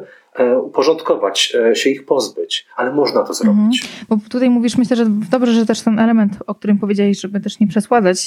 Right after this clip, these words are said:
Speaker 2: rzeczywiście i żeby też pokazać też te ciemne strony dojścia do tych obszarów, bo to często jest,
Speaker 1: Mhm.
Speaker 2: często to jest duża praca, tak? W-, czy nawet tak jak mówiliśmy wcześniej,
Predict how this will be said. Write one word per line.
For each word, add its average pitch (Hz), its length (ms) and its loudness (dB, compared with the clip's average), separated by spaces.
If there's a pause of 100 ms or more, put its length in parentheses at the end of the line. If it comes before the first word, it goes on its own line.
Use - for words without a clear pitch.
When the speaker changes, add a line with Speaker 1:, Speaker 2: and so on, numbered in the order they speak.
Speaker 2:
rzeczywiście 190 480 -2
i 190 120 -2
żeby 185 160 -4
też - 140 -8
pokazać 196 340 0
też - 180 -6
te - 140 -6
ciemne 240 280 2
strony 175 440 2
dojścia 180 460 0
do 175 200 -4
tych 175 180 -6
obszarów, 190 480 0
bo 202 100 -4
to 214 140 2
często 226 280 2
jest, 208 220 2
Speaker 1:
Mhm. 190 200 -8 (380)
Speaker 2:
często 240 200 2
to 220 80 -4
jest 208 120 -2
duża 226 200 2
praca, 311 320 0
tak? 208 260 -2
W-, 180 580 -4
czy 226 100 -2
nawet 220 220 2
tak 220 120 -4
jak 220 120 0
mówiliśmy 214 280 2
wcześniej, 208 420 2